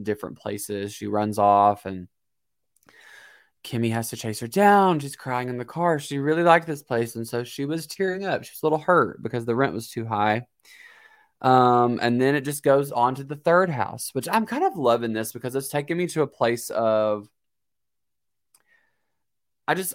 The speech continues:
I like the idea of, like, going to different places and seeing different houses, maybe like a House Hunters kind of vibe. I don't know if that's the right show.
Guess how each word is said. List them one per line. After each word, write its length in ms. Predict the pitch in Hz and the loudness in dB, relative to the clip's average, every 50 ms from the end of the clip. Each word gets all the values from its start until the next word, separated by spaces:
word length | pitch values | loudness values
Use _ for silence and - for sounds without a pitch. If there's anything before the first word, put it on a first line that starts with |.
| - _ | -6 _
I 140 | 143 147 156 | -2 0 2
like 280 | 156 151 147 156 - | 4 4 4 2 0
the 120 | - 170 156 | -2 0 0
idea 420 | 151 147 135 127 127 123 123 120 | 0 0 -2 -2 -2 0 0 0
of, 240 | 113 117 117 113 110 | 0 0 -2 -2 0
like, 220 | 117 113 113 110 | 0 -2 -2 -2
going 240 | - 113 117 120 113 | -4 -4 -4 -4 -4
to 60 | 110 | -6
different 500 | 104 110 110 - - 113 107 - - - | -6 -8 -8 -8 -8 -8 -8 -8 -10 -14
places 500 | - - - 113 107 104 - 113 110 104 110 | -10 -4 -2 -2 -2 -2 -4 -8 -8 -6 -6
and 400 | 107 101 101 98 98 101 95 - _ _ _ _ _ _ _ | -6 -6 -6 -8 -10 -10 -12 -14 _ _ _ _ _ _ _
seeing 480 | - - - - - - 117 113 113 113 | -12 -8 -6 -6 -4 -2 -2 -2 -2 -2
different 320 | 107 104 - - - - | -4 -6 -6 -8 -8 -8
houses, 480 | 101 107 107 104 104 110 - 120 113 113 | -4 -2 -2 -2 -2 -2 -2 -2 -2 0
maybe 200 | 120 120 123 151 | 0 0 2 2
like 160 | 156 160 156 | 2 2 2
a 40 | 123 | -2
House 380 | 107 - 110 113 117 123 - - | -4 -2 -2 -2 -2 -2 -6 -8
Hunters 400 | 156 160 160 - 196 196 - - | -10 -10 -8 -8 -10 -10 -10 -12
kind 300 | - - 220 220 226 240 | -12 -8 -6 -6 -6 -6
of 120 | 233 226 - _ | -8 -10 -10 _
vibe. 240 | - 131 131 262 - - | -6 -6 -6 -6 -6 -6
I 80 | - 165 | -6 -4
don't 140 | 165 147 | -4 -2
know 140 | 127 117 120 120 | -2 -2 -2 -2
if 80 | 117 | -2
that's 180 | 120 117 113 - | -4 -4 -4 -6
the 100 | - 107 | -2 0
right 220 | 107 98 - 127 - | 0 0 0 -2 -6
show. 420 | - 110 107 107 107 101 131 | -2 0 2 2 2 0 -2